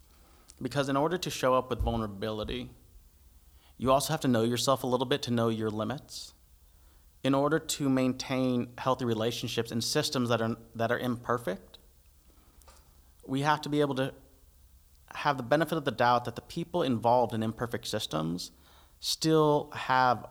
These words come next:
hope and an honest pursuit of our best interests as well.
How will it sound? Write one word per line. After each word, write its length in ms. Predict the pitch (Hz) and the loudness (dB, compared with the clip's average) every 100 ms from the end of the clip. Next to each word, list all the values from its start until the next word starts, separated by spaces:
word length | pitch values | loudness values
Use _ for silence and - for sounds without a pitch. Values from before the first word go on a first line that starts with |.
| - | -16
hope 540 | - 123 143 151 - - - - - _ | 0 2 2 0 -14 -20 -20 -20 -20 _
and 320 | 131 127 120 120 - | 2 2 0 -4 -4
an 120 | 127 - - - | -6 -6 -6 2
honest 640 | 143 156 165 - - - - _ - - | 4 4 4 0 -6 -10 -14 _ -20 -14
pursuit 680 | - 127 - - 143 123 117 123 | -8 -4 -2 0 0 0 0 0
of 100 | 110 | 4
our 180 | 113 | 4
best 280 | 117 117 - | 4 0 -2
interests 400 | - 107 110 - | -6 -6 -6 -6
as 80 | 107 | -6
well. 440 | 98 101 117 131 | 0 2 0 -4